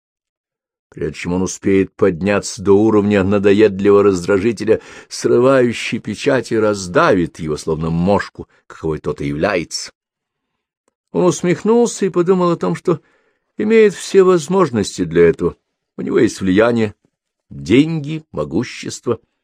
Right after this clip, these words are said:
позволяющее добиваться всего, чего угодно. Ещё воля.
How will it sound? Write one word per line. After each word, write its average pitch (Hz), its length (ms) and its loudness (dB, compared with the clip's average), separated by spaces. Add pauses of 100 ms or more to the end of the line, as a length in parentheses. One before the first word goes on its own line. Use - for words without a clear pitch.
(160)
позволяющее 85 760 -2
добиваться 87 480 0
всего, 87 340 -2
чего 98 260 0
угодно. 82 420 0 (880)
Ещё 69 600 -8
воля. 73 680 0